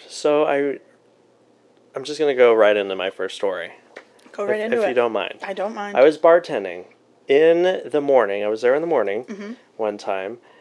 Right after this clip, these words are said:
Speaker 1: and, um, one shift, and there was a regular.
Speaker 2: Who's the regular?
Speaker 1: He was,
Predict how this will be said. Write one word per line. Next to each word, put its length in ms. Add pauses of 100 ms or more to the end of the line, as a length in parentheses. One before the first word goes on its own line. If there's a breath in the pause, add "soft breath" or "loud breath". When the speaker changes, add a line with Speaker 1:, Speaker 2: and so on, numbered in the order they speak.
(340 soft breath)
Speaker 1:
and, 500
um, 240
one 200
shift, 760 (540 soft breath)
and 360 (140)
there 200
was 140
a 60
regular. 640 (1800 soft breath)
Speaker 2:
Who's 140
the 140
regular? 420 (140)
Speaker 1:
He 380
was, 880